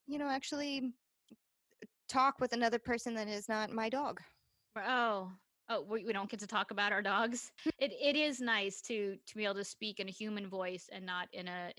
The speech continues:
Speaker 2: in a, you know, doggy foo foo voice, which I
Speaker 1: <laughs>
Speaker 2: admit I talk to my dog in all the time. So, Sammy, it's good to see your face and it's good to hear your
Speaker 1: <gasps>
Speaker 2: voice.
Speaker 1: Mm.
Speaker 2: I just have to learn how to speak again.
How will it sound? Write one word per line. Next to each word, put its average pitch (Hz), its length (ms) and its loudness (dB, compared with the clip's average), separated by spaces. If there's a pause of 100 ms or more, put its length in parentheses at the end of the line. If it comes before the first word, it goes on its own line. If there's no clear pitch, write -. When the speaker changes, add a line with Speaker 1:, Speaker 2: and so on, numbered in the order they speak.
(140)
Speaker 2:
in 180 140 -8
a, 175 220 -6
you 180 140 -8
know, 175 320 -8 (100)
doggy 185 260 -4
foo 185 160 -8
foo 180 200 -8
voice, 170 420 -10
which 165 200 -8 (400)
I - 60 -8
Speaker 1:
<laughs> 165 100 -6
Speaker 2:
admit 170 440 -10 (360)
I 170 120 -4
talk 170 260 -6
to - 80 -12
my 170 120 -4
dog 165 320 -6
in 160 200 -10 (100)
all 160 360 -8 (200)
the 160 120 -8 (440)
time. - 220 -18 (160)
So, 170 220 -12
Sammy, 165 320 -10
it's - 80 -16
good 165 160 -16
to 156 40 -18
see - 140 -14
your 160 200 -10
face 277 440 -2
and 165 100 -12
it's - 120 -18
good 180 160 -10
to 165 80 -10
hear 175 140 -8
your 311 240 -8
Speaker 1:
<gasps> - 120 -20
Speaker 2:
voice. 240 560 2 (300)
Speaker 1:
Mm. 170 400 -14
Speaker 2:
I - 20 -6
just 190 300 -6
have 196 140 -2
to - 120 -10
learn 185 300 -4
how 196 200 -4
to 185 100 -4
speak 320 420 -10
again. 180 500 -10